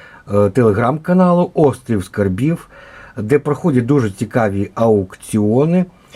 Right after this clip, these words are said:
Власне, там ще до цього каналу є ще чат «Острову Скарбів», там, де ви можете писати свої повідомлення. До речі,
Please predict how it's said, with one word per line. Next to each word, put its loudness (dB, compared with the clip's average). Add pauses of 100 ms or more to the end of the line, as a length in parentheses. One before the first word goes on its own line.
(340)
Власне, 0
там 2
ще 2
до -2
цього 0
каналу 0
є 0
ще -4
чат -6 (240)
«Острову 0
Скарбів», -2
там, 0
де 2
ви 6
можете 0
писати -4
свої 2
повідомлення. 2 (800)
До 0
речі, 0